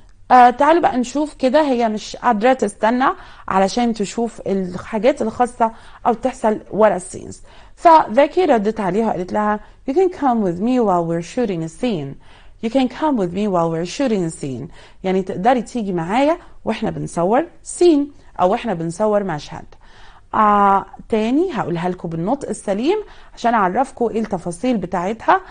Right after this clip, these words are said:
"You can come with me while we're shooting a scene. You can come with me while we're shooting a scene." دي الطريقة السليمة. مش هقولها بقى "You can come with me while we are shooting a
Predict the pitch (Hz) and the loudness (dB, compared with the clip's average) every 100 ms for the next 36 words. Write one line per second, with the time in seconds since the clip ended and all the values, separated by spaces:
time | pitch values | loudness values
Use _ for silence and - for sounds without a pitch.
0 | - - - - 240 240 277 277 330 381 | -20 -20 -20 -8 -4 0 0 2 0 2
1 | 370 202 214 226 226 202 190 190 190 - | 0 0 0 0 0 0 0 -2 -4 -4
2 | 185 190 214 220 170 110 - - - - | -4 -2 -4 -4 -6 -6 -10 -16 -20 -8
3 | 196 202 196 254 262 226 196 226 180 156 | -2 -2 0 2 2 2 0 -2 0 -2
4 | 160 190 - 262 214 160 156 139 117 101 | -2 -6 -2 0 0 -4 -6 -8 -10 -12
5 | - - - - 277 277 202 180 214 170 | -18 -20 -16 -2 0 0 0 0 0 -2
6 | 170 156 143 117 - - - 202 220 262 | -4 -6 -8 -8 -10 -16 -14 -8 -2 2
7 | 359 330 240 262 254 - - 240 262 262 | 4 6 6 4 0 -10 -2 0 0 -2
8 | 233 214 196 - 220 220 220 - 202 202 | -4 -2 -4 2 2 2 -2 -2 0 0
9 | 185 - 196 214 233 - 185 208 220 214 | -2 -6 -2 0 -2 -4 0 4 4 2
10 | 180 208 226 - - 214 226 214 - 240 | -2 -2 -4 -6 0 4 4 2 -4 -6
11 | 240 247 220 - 208 | -4 -4 -6 -4 -4